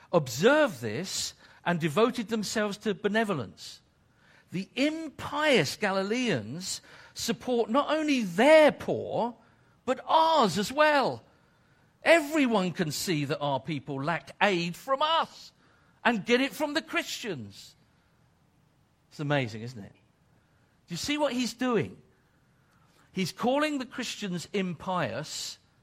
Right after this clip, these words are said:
They're, they've got this horrible message. They're the bad guys.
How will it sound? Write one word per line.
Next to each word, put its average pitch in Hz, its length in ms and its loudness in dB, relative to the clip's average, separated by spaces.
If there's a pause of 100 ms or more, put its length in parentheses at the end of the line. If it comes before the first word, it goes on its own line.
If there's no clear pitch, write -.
(280)
They're, 135 220 -2 (140)
they've 143 140 -2
got 165 120 -2
this 143 160 -6
horrible 196 500 0
message. 175 580 -6
They're 190 200 2
the 175 100 -2
bad 202 420 0
guys. 117 540 -4